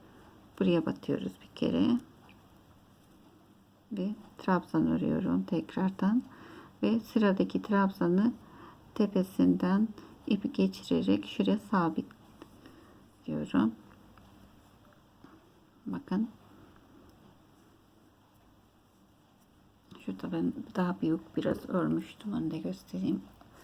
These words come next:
Şurada bir yönde daha net biraz gözüküyor. Bakın hiçbir yerde şey yok. O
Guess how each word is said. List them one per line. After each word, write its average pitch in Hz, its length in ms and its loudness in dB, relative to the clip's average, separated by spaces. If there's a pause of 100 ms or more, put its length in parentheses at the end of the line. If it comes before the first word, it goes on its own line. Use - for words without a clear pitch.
(400)
Şurada - 360 -6
bir 185 60 -2
yönde 185 480 2 (400)
daha 180 300 4 (220)
net - 300 -6
biraz - 320 -6
gözüküyor. 208 520 -2 (680)
Bakın 196 220 0
hiçbir 208 340 -2
yerde 190 520 2 (1300)
şey 180 300 0
yok. 160 300 0 (1080)
O - 180 0